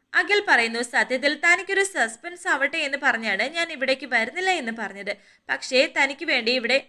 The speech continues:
ഒറ്റയ്ക്ക് വരണമെന്നും പ്രാർത്ഥിക്കണമെന്നും ഞാൻ വിചാരിച്ചു. ഒറ്റയ്ക്ക് വന്നു, പ്രാർത്ഥിച്ചു." "എനിക്ക് വേണ്ടി എന്താ പ്രാർത്ഥിച്ചത്?" എന്ന് ശ്യാമ ചോദിച്ചപ്പോൾ അഖിൽ പറയുന്നു, "അത് വേണ്ട, അത് എനിക്കും കണ്ണനും അറിയാം."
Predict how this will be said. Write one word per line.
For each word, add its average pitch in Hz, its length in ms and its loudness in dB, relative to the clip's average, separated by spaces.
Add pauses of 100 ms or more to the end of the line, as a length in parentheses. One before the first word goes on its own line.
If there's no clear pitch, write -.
(220)
ഒറ്റയ്ക്ക് 349 380 -2
വരണമെന്നും 247 580 2
പ്രാർത്ഥിക്കണമെന്നും 339 800 4
ഞാൻ 233 160 -6
വിചാരിച്ചു. 220 480 -4
ഒറ്റയ്ക്ക് 240 480 -8
വന്നു, 254 280 2
പ്രാർത്ഥിച്ചു." 262 720 0 (440)
"എനിക്ക് 359 300 -4
വേണ്ടി 415 220 4
എന്താ 269 320 6
പ്രാർത്ഥിച്ചത്?" 311 560 2
എന്ന് 247 260 -4
ശ്യാമ 214 360 -8
ചോദിച്ചപ്പോൾ 254 600 -8
അഖിൽ 208 320 -4
പറയുന്നു, 214 380 2 (300)
"അത് 302 180 -2
വേണ്ട, 214 320 0
അത് 208 420 0 (100)
എനിക്കും 247 420 -10 (280)
കണ്ണനും 320 400 -4
അറിയാം." 196 300 -4